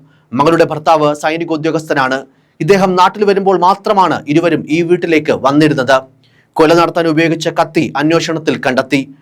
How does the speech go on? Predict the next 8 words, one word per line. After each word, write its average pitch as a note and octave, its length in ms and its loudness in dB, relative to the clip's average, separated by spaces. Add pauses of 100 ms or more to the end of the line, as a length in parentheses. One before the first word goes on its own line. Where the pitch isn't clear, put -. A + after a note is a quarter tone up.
(300)
തന്റെ D#3 240 2
വിവാഹത്തിന് E3+ 560 2
അമ്മയാണ് F3 520 0
തടസ്സമെന്ന് E3 480 -2
തോന്നി. C3+ 360 -2 (380)
വൈരാഗ്യവും E3 720 2
നിരാശയും E3+ 520 0
ഉണ്ടായിരുന്നു. C3+ 480 -4